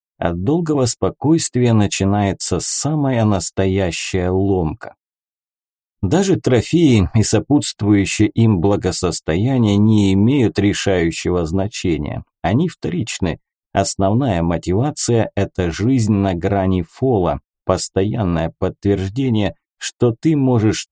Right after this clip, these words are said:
то, чего не могут другие, встать на ступень выше скучных обывателей, отторгнуть обыденность размеренной жизни с её надуманными и пошлыми ценностями.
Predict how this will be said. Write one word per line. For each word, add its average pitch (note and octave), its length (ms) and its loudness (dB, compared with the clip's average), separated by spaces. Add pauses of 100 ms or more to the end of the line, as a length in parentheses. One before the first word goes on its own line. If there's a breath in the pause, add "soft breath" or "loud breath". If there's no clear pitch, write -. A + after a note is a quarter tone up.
то, C#3 160 2
чего A#2 380 2
не G#2 140 4
могут G#2 440 0
другие, A2 640 0 (240)
встать - 480 -4 (140)
на F2+ 100 0
ступень F#2 580 -2
выше F2+ 380 -4
скучных - 680 -4
обывателей, F#2+ 760 -2 (220)
отторгнуть A#2 840 0
обыденность A#2+ 760 0
размеренной G2+ 680 2
жизни A2+ 540 0 (160)
с - 180 -4
её D3+ 260 0
надуманными B2+ 840 2
и F#2+ 160 -2 (120)
пошлыми G2+ 640 0
ценностями. F#2+ 1000 -2